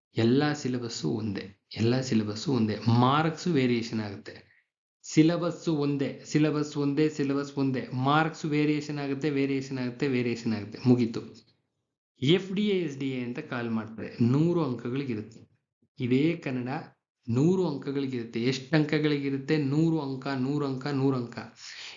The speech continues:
ಎಸ್ ಡಿ ಎಗೆ ನೂರು ಅಂಕಗಳಿಗಿರುತ್ತೆ. ಅರ್ಥ ಆಗ್ತಾ ಇದೆಯಾ? ಅದೇ ಪಿ ಡಿ ಒ ತಗೊಂಡ್ರೆ ಮೂವತ್ತೈದು ಅಂಕಕ್ಕಿರುತ್ತೆ, ನಿಮ್ಮ ವಿ ಎ ಒ ತಗೊಂಡ್ರೆ ಮೂವತ್ತೈದು ಅಂಕಕ್ಕಿರುತ್ತೆ. ಅಂಕ ಮಾತ್ರ ವ್ಯತ್ಯಾಸ, ಸಿಲೆಬಸ್ ಯಾವುದೇ ಕಾರಣಕ್ಕೂ ಬದಲಾವಣೆ ಆಗಲ್ಲ.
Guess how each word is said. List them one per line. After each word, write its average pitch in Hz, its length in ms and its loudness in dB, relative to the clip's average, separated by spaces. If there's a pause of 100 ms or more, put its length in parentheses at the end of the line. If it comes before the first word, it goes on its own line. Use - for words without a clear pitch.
ಎಸ್ 143 380 4
ಡಿ 180 160 2
ಎಗೆ 170 280 0
ನೂರು 151 340 -4
ಅಂಕಗಳಿಗಿರುತ್ತೆ. 135 920 -6
ಅರ್ಥ 123 240 -2
ಆಗ್ತಾ 123 280 0
ಇದೆಯಾ? 127 340 0 (380)
ಅದೇ 151 280 6
ಪಿ 175 240 -4
ಡಿ 165 100 -2
ಒ 165 160 -2 (140)
ತಗೊಂಡ್ರೆ 143 320 -4
ಮೂವತ್ತೈದು 151 640 -2
ಅಂಕಕ್ಕಿರುತ್ತೆ, 131 840 -8 (140)
ನಿಮ್ಮ 127 220 2
ವಿ 139 260 2
ಎ 165 40 4
ಒ 160 380 -2
ತಗೊಂಡ್ರೆ 139 360 -2
ಮೂವತ್ತೈದು 143 600 0
ಅಂಕಕ್ಕಿರುತ್ತೆ. 135 520 -2
ಅಂಕ 127 260 0
ಮಾತ್ರ 147 380 0
ವ್ಯತ್ಯಾಸ, 139 460 -6
ಸಿಲೆಬಸ್ 139 540 -2
ಯಾವುದೇ 139 380 2
ಕಾರಣಕ್ಕೂ 139 320 -8
ಬದಲಾವಣೆ 123 420 -4
ಆಗಲ್ಲ. 113 220 -4